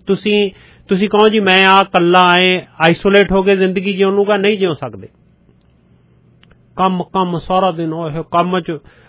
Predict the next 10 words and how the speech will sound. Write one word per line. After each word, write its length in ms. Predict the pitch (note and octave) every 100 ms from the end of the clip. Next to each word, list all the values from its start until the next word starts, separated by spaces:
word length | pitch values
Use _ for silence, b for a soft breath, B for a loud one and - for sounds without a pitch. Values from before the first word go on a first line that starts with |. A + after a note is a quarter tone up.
| b
ਕੰਮ 260 | F#3+ G3 G#3
'ਚ 80 | F#3+
ਬੌਂਦਲਿਆ 540 | E3+ F3+ F3+ F#3 F#3
ਹੋਇਆ 220 | F3 F3+
ਬੰਦਾ, 380 | D#3+ D#3 E3 F3
ਦਿਮਾਗ 420 | D#3+ D#3+ D#3 D#3+
ਦੇ 160 | D#3+ E3
ਪਿਆ 260 | E3 D#3+ D#3+
ਹੋਇਆ 260 | D#3 D#3
ਬੋਝ। 440 | C#3 A#2+ D#3+ F3+